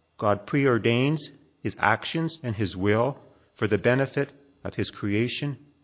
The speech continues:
and his kingdom. And sometimes we just need to accept that. It's a little bit like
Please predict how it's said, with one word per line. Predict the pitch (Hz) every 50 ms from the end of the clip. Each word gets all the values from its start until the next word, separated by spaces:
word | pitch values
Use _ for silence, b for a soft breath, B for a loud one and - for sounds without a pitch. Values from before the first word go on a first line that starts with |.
| _ 117
and | 104 90
his | 110 101 -
kingdom. | - - 120 120 127 110 87 85 - _ _ _ _ _ _ _ _ _ _ _ _ _ _ _ _ _
And | 98
sometimes | - - 139 139 - 147 135 127 - -
we | 117
just | - 117 113 - -
need | 120 120 120
to | - 113
accept | 101 - - - 123 131 - -
that. | - 95 87 - - - _ _ _ _ _ _ _ _ _ _ _ _ _ _ _ _ _ _ _ _ _ _ _ _ _ _ _ _ _ _ _ _ _ _ _ _ _ _ _ _ _ _ _ _ _ _ _ _ _ _ _ _ B B B B B B B B B B B B B B _
It's | 147 147 -
a | 185
little | 180 202 208 214
bit | 185 202 196 202
like | 190 180 175 175 170 - -